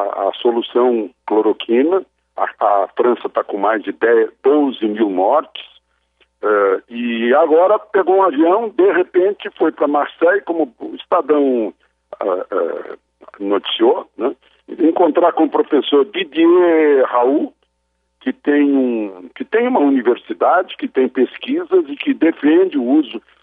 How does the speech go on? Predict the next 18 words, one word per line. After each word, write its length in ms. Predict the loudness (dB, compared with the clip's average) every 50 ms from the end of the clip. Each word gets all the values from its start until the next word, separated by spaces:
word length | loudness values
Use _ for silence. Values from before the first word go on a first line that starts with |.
| _ _ _ _ _ 0
da, 280 | 2 2 2 2 0
da, 320 | -2 0 0 0 0 0 0
da 160 | -2 -2 -4
cloroquina, 760 | -2 0 0 0 0 -2 -4 -4 -4 -2 0 0 0 -2 -2
né? 160 | -4 -6 -8 -10 _ _ _ _ _ _ _ _ -14
Eh, 340 | -8 -6 -6 -4 -6 -8 -8 -8
e, 960 | -8 -8 -6 -4 -2 -2 -2 0 -2 -2 -2 -2 -2 -4 -6 -8 -10 -10 -8 -4 -2
e 60 | -2
inclusive 480 | 0 0 0 -2 0 2 2 0 0 0
com 180 | 0 2 2
apoio 300 | 2 2 2 2 2 2
político 640 | 2 -2 -2 -2 0 -2 -2 -4 -8 -10 -6 -6 -6
de 300 | -6 -6 -6 -4 -2 -2
líder 420 | 0 2 2 2 4 2 0 0
dos 320 | 0 -4 -4 -4 -4 -4 -4
republicanos 760 | -2 -2 -2 -2 -2 -6 -4 -4 -4 -2 0 0 0 0 -2
no 160 | -2 -4 -2
Senado, 760 | -2 -4 -2 0 2 2 4 4 2 0 0 0 -2 -2 -2